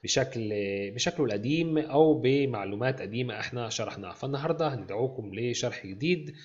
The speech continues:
لفهم جميع، إيه، معلومات الموقع والأشياء المهمة اللي انت تقدر تستفاد منها أو تقدر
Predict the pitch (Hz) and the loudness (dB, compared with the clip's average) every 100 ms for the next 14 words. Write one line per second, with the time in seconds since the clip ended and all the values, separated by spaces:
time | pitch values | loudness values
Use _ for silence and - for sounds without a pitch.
0 | - - 135 160 156 151 147 123 104 92 | -20 -2 4 6 4 0 0 0 -4 -4
1 | 127 160 127 - - _ 92 92 80 65 | 0 0 0 -6 -16 _ -14 -12 -10 -12
2 | 110 110 110 160 165 127 139 156 165 143 | -10 -4 0 0 0 0 2 2 2 0
3 | 110 101 - 147 123 135 127 110 120 117 | 0 -2 0 0 2 0 -2 -2 -2 -2
4 | 113 - - - 147 135 147 143 151 147 | -4 -6 -12 -4 -2 0 -2 0 0 -2
5 | - - _ 151 170 - - - 131 120 | -8 -20 _ 6 6 6 -4 -4 0 0
6 | 113 92 | 0 -4